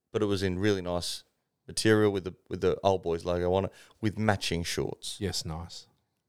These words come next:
Speaker 1: Ten out of ten. This year, the boys might have gone to eleven out of ten. They've gone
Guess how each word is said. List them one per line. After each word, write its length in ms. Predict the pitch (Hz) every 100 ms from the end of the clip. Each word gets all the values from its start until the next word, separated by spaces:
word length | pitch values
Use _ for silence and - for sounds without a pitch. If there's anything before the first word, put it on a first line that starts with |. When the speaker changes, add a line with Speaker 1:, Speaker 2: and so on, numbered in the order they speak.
| _ _ -
Speaker 1:
Ten 200 | - 90
out 120 | 82
of 80 | -
ten. 240 | 87 85 - - _ _ _ _
This 300 | 131 165 -
year, 220 | 117 107 -
the 60 | 117
boys 260 | 120 131 -
might 120 | 117
have 100 | 98
gone 200 | 101 95
to 120 | 92
eleven 320 | 90 95 92
out 160 | 92 87
of 60 | -
ten. 320 | 90 95 151 - - _ _ _ _ _ _ _ _ _ _
They've 200 | 117 117
gone 380 | - 120 117 110